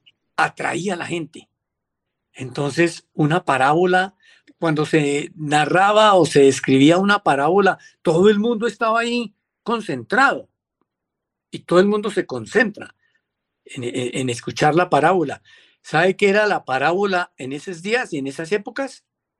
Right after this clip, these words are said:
Era Netflix. Ese era el Netflix de entonces, mi querida Alida Becerra.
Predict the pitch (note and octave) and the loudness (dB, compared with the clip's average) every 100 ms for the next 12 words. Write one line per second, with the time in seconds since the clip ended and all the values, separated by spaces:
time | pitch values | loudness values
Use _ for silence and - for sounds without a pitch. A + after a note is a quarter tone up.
0 | _ _ B2+ C#3 D#3 D3+ F#3 F#3 C#3 A2+ | _ _ -2 0 0 0 -2 -4 -10 -16
1 | - - _ _ _ _ _ _ _ _ | -18 -20 _ _ _ _ _ _ _ _
2 | - - - G#3 A3 F#3 D3+ E3 D#3+ F3+ | -14 -10 0 0 2 2 2 0 0 -2
3 | E3 D#3 D3 B2+ A2 C#3+ B2 G#2+ G#2 G2+ | -2 -6 -10 -10 -8 -10 -10 -12 -12 -8
4 | A2 A2+ A#2+ B2 A#2+ G2+ - - _ C3 | -2 2 4 4 2 -2 -10 -20 _ -2
5 | A#2+ C3 A#2+ G#2+ A2+ F#2 F#2 | 2 2 0 -4 -8 -10 -16